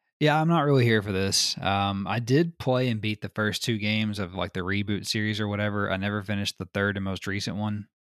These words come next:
I just, I don't know. I kinda got burnt out on it because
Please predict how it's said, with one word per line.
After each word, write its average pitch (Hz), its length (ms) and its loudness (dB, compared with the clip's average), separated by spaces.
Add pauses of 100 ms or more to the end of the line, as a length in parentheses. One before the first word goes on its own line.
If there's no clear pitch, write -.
(140)
I 98 140 -2
just, 101 420 -6 (720)
I 101 80 0
don't 98 100 0
know. 92 100 0
I 87 120 0
kinda 120 240 0
got 98 220 0 (260)
burnt 98 240 -2
out 95 180 -2
on 113 180 0
it 98 80 -2
because 101 460 -6